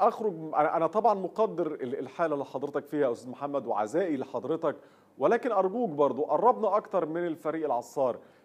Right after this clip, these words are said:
آه، خليني أنا يا حاولت أتكلم على الدور اللي كان بيقوم بيه، إن هو مرحب بكل أبناء مصر سواء في الداخل أو في الخارج،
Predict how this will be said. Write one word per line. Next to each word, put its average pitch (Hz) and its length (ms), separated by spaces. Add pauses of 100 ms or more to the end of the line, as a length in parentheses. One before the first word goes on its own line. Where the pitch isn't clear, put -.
(160)
آه، 143 220
خليني 233 300
أنا 170 520
يا 165 140
حاولت 220 380
أتكلم 220 440
على 196 160
الدور 208 280
اللي 196 120
كان 170 220
بيقوم 175 320
بيه، 190 200
إن 175 120
هو 160 460 (520)
مرحب 170 840
بكل 196 480
أبناء 165 600
مصر 147 320
سواء 185 260
في 196 80
الداخل 180 400
أو 151 80
في - 80
الخارج، 131 400